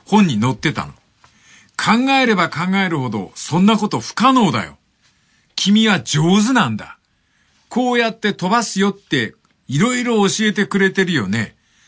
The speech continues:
でも、君フライフィッシングやってる時に、どこの筋肉をどのくらいの力でどう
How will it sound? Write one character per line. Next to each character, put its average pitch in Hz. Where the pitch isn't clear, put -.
で 190
も、 139
君 196
フ 170
ラ 233
イ 254
フ 190
ィ 226
ッ -
シ 220
ン 175
グ 139
や 131
っ 117
て 143
る 127
時 117
に、 90
ど 240
こ 277
の 233
筋 202
肉 151
を 147
ど 113
の 262
く 202
ら 240
い 170
の 156
力 151
で 123
ど 147
う -